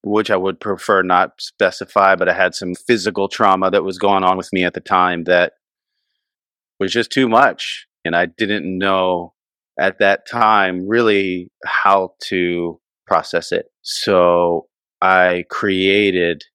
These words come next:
this intense understanding of the world that would protect me.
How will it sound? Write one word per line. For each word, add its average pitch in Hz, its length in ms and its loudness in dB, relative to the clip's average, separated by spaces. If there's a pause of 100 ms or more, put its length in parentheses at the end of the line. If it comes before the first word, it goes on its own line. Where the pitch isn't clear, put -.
(200)
this - 640 -6 (640)
intense 113 880 -2 (140)
understanding 98 1080 -2
of 82 180 -4
the 92 100 -2
world 92 460 2
that 90 120 2
would 90 220 -4
protect - 560 -4
me. 80 300 -12